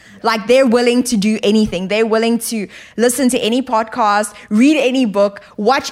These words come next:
any teaching just to be able to grow. And so for me, that was just like, wow, when you make up your mind to do something, it's amazing what can result from that. And I think the one thing that this person keeps saying that is just always a reminder to me is that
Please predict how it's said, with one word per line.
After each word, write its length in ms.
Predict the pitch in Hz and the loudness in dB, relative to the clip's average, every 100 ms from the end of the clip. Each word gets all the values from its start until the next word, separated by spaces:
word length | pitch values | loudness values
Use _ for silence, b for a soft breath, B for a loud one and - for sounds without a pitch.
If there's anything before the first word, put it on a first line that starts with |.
| - | -6
any 380 | 233 233 233 214 | -4 -2 -4 -6
teaching 640 | - 220 - 185 180 - | -4 -4 -4 -6 -6 -12
just 400 | - 247 226 - 247 | -4 -2 -2 -6 -6
to 60 | |
be 120 | 196 - | -4 -4
able 240 | 196 196 | -4 -4
to 140 | - | -8
grow. 260 | 170 190 165 | -8 -4 -2
And 240 | - 196 | -2 -4
so 240 | 185 214 196 | -2 -2 -2
for 160 | 202 | -2
me, 240 | 202 220 220 | 0 2 2
that 180 | 180 175 | 0 -2
was 160 | 185 | -6
just 180 | 185 - | -8 -8
like, 180 | 180 175 | -8 -6
wow, 320 | 170 175 156 | -2 -2 -2
when 180 | 180 196 | -2 -2
you 140 | 262 | 0
make 280 | 247 220 220 | 0 -2 -4
up 180 | 196 190 | -8 -6
your 100 | 185 | -6
mind 640 | 180 160 160 202 247 311 B B | -6 -2 -2 -2 -4 -6 B B
to 120 | - 190 | -8 -6
do 120 | 196 | -4
something, 500 | 196 196 196 214 311 B B _ _ _ - - | -6 -6 -8 -10 -10 B B _ _ _ -20 -10
it's 140 | 214 208 | -6 -2
amazing 500 | 180 180 180 185 170 | 0 0 -2 -4 -4
what 180 | 175 | -4
can 140 | - 175 | -4 -8
result 340 | 165 156 156 | -8 -6 -6
from 160 | 165 156 | -8 -8
that. 200 | 143 - B B | -8 -10 B B
And 100 | 202 | -4
I 80 | 208 | -2
think 280 | 269 262 240 | -2 -2 -2
the 80 | |
one 400 | 202 185 208 233 | -4 0 -2 -2
thing 300 | 233 208 202 | -6 -8 -6
that 140 | 175 180 | -8 -8
this 120 | 185 | -10
person 340 | - 190 190 185 | -6 -6 -6 -8
keeps 260 | 214 196 | -8 -8
saying 460 | - 165 170 165 165 B B | -10 -10 -10 -12 -14 B B
that 280 | 190 175 170 | -4 -4 -2
is 180 | 190 180 | -6 -4
just 180 | 208 - 226 | -6 -4 0
always 300 | 220 208 208 | 0 0 -2
a 40 | |
reminder 400 | 185 175 170 170 | -4 -4 -4 -6
to 140 | - 170 | -10 -12
me 180 | 151 | -10
is 120 | 185 180 | -10 -6
that 240 | 165 | -6